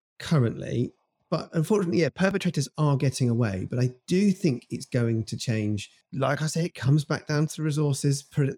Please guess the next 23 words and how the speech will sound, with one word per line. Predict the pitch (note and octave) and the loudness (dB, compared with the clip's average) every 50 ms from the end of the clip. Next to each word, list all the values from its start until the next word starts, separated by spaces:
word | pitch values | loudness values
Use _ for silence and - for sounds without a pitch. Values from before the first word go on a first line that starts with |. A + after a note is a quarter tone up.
| _ - | _ -8
pumping | - - F#3 G3 - - B2+ A#2+ | -2 0 0 0 0 -2 -4 -4
that | B2 A2+ - | -4 -4 -4
money | C3+ B2+ A#2+ A#2 A#2 A#2+ A#2+ | -2 0 2 2 4 4 4
into | A#2 A#2 - - A2 | 2 2 2 0 -2
it, | G2 - | 0 2
and | F3+ G3 F#3+ | 0 2 2
working | A#3+ D#4 - - - C#4+ | 2 0 -2 -2 -2 -2
with | A3 - | -2 -2
technology | - - - F#3+ F#3 E3+ - E3+ | -2 -2 0 0 0 0 0 -4
companies | D#3 - - D#3+ D#3 - D3+ C#3+ C3+ | -4 -2 -2 -2 0 2 2 2 2
as | C3+ B2+ - - | 2 0 0 0
well, | C3 B2 A#2+ A#2 A#2 - _ _ _ _ _ _ _ _ - - | 0 2 2 2 0 -2 _ _ _ _ _ _ _ _ -2 2
working | F3+ G#3 A#3 - A3+ G3 | 2 2 4 2 2 0
with | F3 | 0
the | F3 D3 | 0 -2
technology | - F3 - - C#3+ D3 D3+ D3 B2 - A2 G#2 G#2 G#2+ A#2+ - _ _ _ _ _ _ _ _ _ - - | -4 -4 -2 0 0 0 0 0 0 0 0 0 0 -2 -2 -6 _ _ _ _ _ _ _ _ _ -6 -2
and | D3 D3+ D#3 D3+ C3 | 0 2 2 2 2
these | - D3+ C#3 C3+ A#2+ - | 2 2 2 2 2 2
firms | - D#3 C#3+ C3 A#2 A2 G#2+ A2 A2+ A2 - - _ _ _ _ - | 2 2 4 4 4 4 2 2 2 0 -2 -6 _ _ _ _ -10
to | - - C3+ | -4 -2 0
make | C3+ D3 E3 D#3+ - - - | 2 2 2 0 0 -2 -4
it | C#3+ - - | -4 -4 0
easier. | D3 C#3+ C#3+ C#3 A#2+ B2 A#2 A2 G#2+ A2 A2 | 0 2 2 2 2 0 0 0 0 0 -2